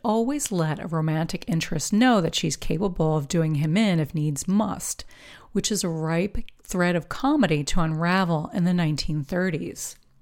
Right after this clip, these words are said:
Most notably, Jean Arthur springs to mind when she tests the poisonous quotient of gelatine on guinea pig William Powell in The Ex Missus Bradford,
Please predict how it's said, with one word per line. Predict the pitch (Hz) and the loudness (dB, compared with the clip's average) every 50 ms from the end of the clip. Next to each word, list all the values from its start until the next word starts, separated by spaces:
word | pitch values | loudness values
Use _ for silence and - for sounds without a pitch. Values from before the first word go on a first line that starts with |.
| _ _ _ - - - - - - - - - - - - - - - - - | _ _ _ -20 -20 -20 -20 -20 -20 -20 -20 -20 -20 -20 -20 -20 -20 -20 -8 -2
Most | - 233 233 254 247 - - | 0 2 2 2 2 0 2
notably, | 208 220 247 285 311 320 262 190 170 160 151 151 151 147 139 | 2 4 4 2 2 2 0 0 0 0 0 0 -2 -4 -4
Jean | - - 185 180 175 180 - - | -4 -2 0 0 0 0 -2 -2
Arthur | 214 190 208 240 262 254 - 196 170 | 0 0 2 2 2 2 0 0 -2
springs | - - - - 165 156 156 151 139 - | -2 -2 -2 -2 0 0 0 -2 -4 -4
to | - 175 | -4 -2
mind | 156 160 180 208 214 190 156 139 - - - - - - - - - - - | -2 -2 0 0 0 0 -2 -2 -4 -8 -10 -12 -18 -20 -20 -20 -20 -8 -4
when | 196 175 | -2 0
she | - - - 170 | 0 0 -2 -2
tests | - - - 240 185 - - - | -2 0 0 2 2 0 0 -2
the | - 180 | -2 -2
poisonous | 147 - - - 202 202 196 - 202 175 170 - - | 2 4 4 6 6 4 4 2 0 -2 -2 -4 -4
quotient | - - 196 185 180 - - 143 - - - | -2 0 0 0 0 0 0 -2 -4 -4 -4
of | 254 185 147 | -4 -4 -4
gelatine | 139 - - 190 220 247 262 254 254 - - 185 160 156 160 170 226 - - - - - - - - - | -2 -2 0 0 2 2 2 2 0 -2 -2 -2 0 0 0 -2 -4 -6 -8 -10 -14 -18 -20 -20 -16 -6
on | - 208 185 180 170 | -2 0 0 0 0
guinea | 165 202 202 214 220 226 | 0 0 0 2 2 2
pig | 226 - - 185 165 160 151 | 4 4 4 4 4 2 0
William | 156 240 285 196 170 180 175 170 165 156 151 | -4 -6 -2 2 2 4 4 4 2 0 0
Powell | - - - 214 220 220 175 180 170 - - - - - - - | -2 -4 -4 -2 0 0 0 0 0 -2 -4 -6 -14 -20 -14 -8
in | - 190 170 | -4 -2 -2
The | 170 175 - | -2 -2 -2
Ex | - 170 - - - - 196 | -6 -6 -6 -6 -8 -6 -4
Missus | 170 160 - 180 160 143 | -4 -4 -4 -4 -6 -6
Bradford, | - - 175 170 180 190 190 180 - - - - - - - | -4 -4 -2 -2 0 0 -2 -4 -4 -6 -6 -6 -6 -8 -14